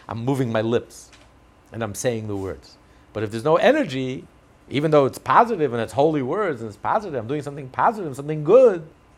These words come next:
but maybe without energy, it, yes, it goes nowhere. It has, doesn't have the ability. It's, the bird has no wings. It flies nowhere. It remains flat. It remains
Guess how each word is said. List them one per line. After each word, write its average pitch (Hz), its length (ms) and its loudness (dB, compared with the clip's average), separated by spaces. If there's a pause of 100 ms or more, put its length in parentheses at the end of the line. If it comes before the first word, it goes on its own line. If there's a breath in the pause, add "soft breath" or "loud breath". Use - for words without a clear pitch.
(640 soft breath)
but 95 120 -12
maybe 127 360 -4
without 135 260 -2
energy, 151 500 -8
it, 135 60 -12 (140)
yes, 156 420 -4 (280)
it 110 80 -18
goes 135 220 -4
nowhere. 185 300 -6 (160)
It - 80 -20
has, 113 240 -6 (160)
doesn't 123 220 -10
have 131 180 -10
the 139 80 -10
ability. 135 460 -10
It's, 107 120 -14
the 110 100 -18
bird 131 280 -4
has 123 180 -2
no 139 140 -6
wings. 147 360 -8
It 113 140 -14
flies 135 380 -2
nowhere. 160 300 -2
It 101 140 -6
remains 117 320 -6
flat. 143 360 0
It 95 60 -12
remains 107 460 -8